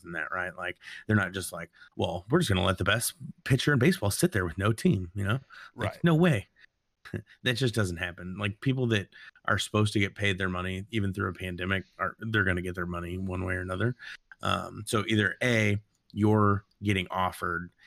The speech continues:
Speaker 1: and you are so far out of the ballpark that, like, teams have stopped offering you, or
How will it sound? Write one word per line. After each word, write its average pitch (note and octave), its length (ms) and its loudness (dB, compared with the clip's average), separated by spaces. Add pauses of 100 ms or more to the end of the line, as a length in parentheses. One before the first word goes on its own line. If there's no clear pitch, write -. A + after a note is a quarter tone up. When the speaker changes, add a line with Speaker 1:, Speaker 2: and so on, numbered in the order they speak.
(220)
Speaker 1:
and F#2 420 -4
you F#2 420 0
are F2+ 440 -4
so - 340 0
far G2 260 2
out F#2 100 2
of F2+ 60 0
the F2+ 60 -2
ballpark F2+ 460 0 (1200)
that, F#2+ 160 0
like, F2+ 200 -4
teams F2+ 300 -4
have - 160 -14
stopped - 420 -2
offering C3 800 -2
you, C#3 320 0 (440)
or G2+ 500 4